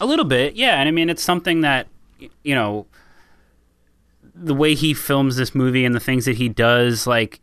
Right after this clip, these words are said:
it was sort of like Scorsese on drugs a little bit. You know, he's following in the footsteps of that style of filmmaking, but kind of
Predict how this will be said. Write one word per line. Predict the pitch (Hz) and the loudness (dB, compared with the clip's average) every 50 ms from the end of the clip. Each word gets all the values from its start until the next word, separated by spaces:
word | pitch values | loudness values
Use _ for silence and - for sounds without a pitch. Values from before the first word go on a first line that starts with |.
| _ - | _ -8
it | 127 123 | -6 -4
was | 123 123 - | -4 -4 -4
sort | - - - - 143 147 156 | -6 -8 -4 -2 0 2 2
of | 165 143 131 | 2 0 2
like | 139 127 117 - | 0 0 0 0
Scorsese | - - - - - - - 127 120 113 - - 127 120 123 123 117 123 123 120 | -2 -4 -4 -4 -6 -4 -2 0 0 0 0 0 0 0 0 0 0 2 2 2
on | 113 110 98 | 2 2 0
drugs | 95 104 104 104 113 120 117 107 | 0 0 2 2 2 0 0 -2
a | 113 117 | -2 0
little | 120 123 127 120 | 0 0 0 0
bit. | 113 127 127 131 - - - - - - - - _ _ - - - | 0 0 0 -2 -4 -8 -16 -20 -20 -20 -20 -20 _ _ -20 -14 -6
You | - | -2
know, | 117 113 110 | 0 0 0
he's | 101 113 113 107 - | 0 0 -2 -2 -4
following | - - - - - 117 117 117 120 120 117 117 | -6 -8 -6 -2 0 2 2 4 2 2 2 2
in | 113 | 2
the | 113 107 | 0 0
footsteps | - - 120 117 - - - 123 113 110 - - | 0 0 -2 -2 -2 0 0 0 0 0 0 -2
of | 113 101 98 | -4 -2 0
that | 110 107 110 - _ _ _ _ _ _ _ _ _ - | 0 0 0 -2 _ _ _ _ _ _ _ _ _ -12
style | - - - - - - 117 110 110 110 110 110 110 110 107 110 110 | -8 -8 -8 -8 -4 -2 0 2 2 2 2 2 2 2 2 2 0
of | 104 101 - | 0 -2 -4
filmmaking, | - - 117 113 110 110 113 113 113 - 120 117 117 110 | -4 -2 0 0 2 2 2 0 0 0 -2 -2 0 0
but | 104 113 110 - | 0 -2 -2 -2
kind | - 113 107 104 | -4 -2 0 0
of | 104 95 | 0 -2